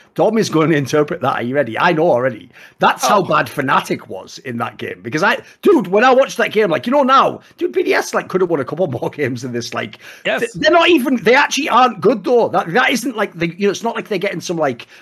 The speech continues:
Speaker 1: what do you call, like, Pyrrhic victory. Like, oh, they're still pretty good, even though it looks like every time they always win, almost win these games. Genuinely, I just like, what is this other team doing? This is amazing that they're almost losing like this. Like, the fact that even the, on paper, Dom, if you look at the two rosters,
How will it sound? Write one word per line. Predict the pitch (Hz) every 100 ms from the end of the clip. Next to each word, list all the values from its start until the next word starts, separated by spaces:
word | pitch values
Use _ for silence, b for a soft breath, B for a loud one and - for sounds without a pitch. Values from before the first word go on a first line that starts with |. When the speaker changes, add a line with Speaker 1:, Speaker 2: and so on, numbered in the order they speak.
| B
Speaker 1:
what | 156
do |
you |
call, | 139 151
like, | 120
Pyrrhic | - 170 160 -
victory. | 156 - 147
Like, | 123
oh, | 120
they're | 156
still | 415
pretty | - -
good, | - 147
even | 240
though | 135
it |
looks | 160 196
like | - B B B
every | 247 277
time | 269 - 254
they | 180
always | 175 180 175 175
win, | 185 180
almost | 190 190 180
win | 185
these | 180 170
games. | 175 151 107
Genuinely, | 160 160 165 139 120
I | 113
just | 135 -
like, | 117
what | 139 151
is | 156 131
this | 127
other | 143 139
team | 151 143 120
doing? | 135 160 135 98
This | 196 196
is | 175
amazing | 147 165 175 156
that | 143
they're | 135 131
almost | 147 143 135
losing | 143 151
like | 147 143
this. | 131 117 - B B
Like, | 202 - - -
the | 240
fact | 311 - 254
that | 254 233
even | 233 220 233
the, | 208
on | 220 240
paper, | 226 269 277 185
Dom, | 139 110
if | 113
you | 247
look | 233
at | 226
the | 185
two | 190 226
rosters, | 160 - - 95 -